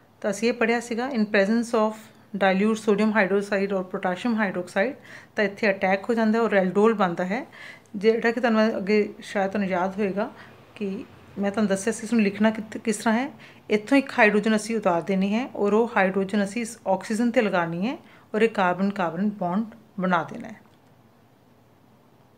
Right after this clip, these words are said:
ਸੋ ਇਸ ਤਰੀਕੇ ਨਾਲ ਅਸੀਂ ਪ੍ਰੋਡਕਟ ਨੂੰ ਲਿਖ ਸਕਦੇ ਹਾਂ। ਤੇ ਪ੍ਰੋਡਕਟ ਇਹ ਅਲਫਾ ਕਾਰਬਨ, ਬੀਟਾ ਕਾਰਬਨ, so this is beta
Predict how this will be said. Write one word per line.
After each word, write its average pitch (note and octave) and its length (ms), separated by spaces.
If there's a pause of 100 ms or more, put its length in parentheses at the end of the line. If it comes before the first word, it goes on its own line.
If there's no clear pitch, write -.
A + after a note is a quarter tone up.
(360)
ਸੋ - 100
ਇਸ A#3 140
ਤਰੀਕੇ A3 280
ਨਾਲ G3 180
ਅਸੀਂ F#3+ 180
ਪ੍ਰੋਡਕਟ F3+ 420
ਨੂੰ B3+ 140 (160)
ਲਿਖ G3+ 180
ਸਕਦੇ - 380
ਹਾਂ। G#3+ 80 (440)
ਤੇ G3 100
ਪ੍ਰੋਡਕਟ G3+ 460
ਇਹ G#3 100
ਅਲਫਾ F#3 280
ਕਾਰਬਨ, G#3+ 440
ਬੀਟਾ F#3 320
ਕਾਰਬਨ, G3 460 (380)
so - 60
this G3 340
is G#3+ 60 (480)
beta G3 520